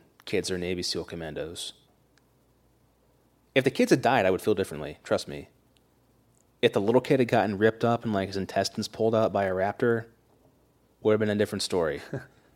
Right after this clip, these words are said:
I just think that the, one of the reasons that the Jurassic, the first movie worked well is because the characters who were annoying or pieces of shit or stupid paid for that.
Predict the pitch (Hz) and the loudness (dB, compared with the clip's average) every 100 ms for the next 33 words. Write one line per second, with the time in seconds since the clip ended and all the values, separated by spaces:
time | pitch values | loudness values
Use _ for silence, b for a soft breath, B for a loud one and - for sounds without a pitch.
0 | _ _ b b b b b b b b | _ _ b b b b b b b b
1 | b b b b b b _ - - _ | b b b b b b _ -20 -20 _
2 | - 127 139 170 151 131 117 95 113 113 | -2 0 2 2 2 4 4 2 2 0
3 | 104 110 110 104 104 101 101 98 - - | 0 0 -2 -2 -2 0 2 2 0 -4
4 | - - 110 - 101 98 92 101 95 101 | -6 0 -2 0 -2 -2 0 0 0 0
5 | 92 95 - 95 95 - 98 - 107 101 | 0 0 -2 -6 -6 -6 -6 -2 -2 -2
6 | 107 98 - - - 101 98 95 95 95 | -2 -4 -4 -8 -6 -2 -2 -2 -2 -2
7 | 95 90 90 80 82 - 95 95 90 - | -2 -4 -6 -8 -8 -6 -6 -6 -6 -2
8 | 92 - 87 - 101 92 90 85 - 127 | -4 -2 -4 -4 -4 -4 -6 -6 0 2
9 | 120 87 - - | 2 -2 -4 -8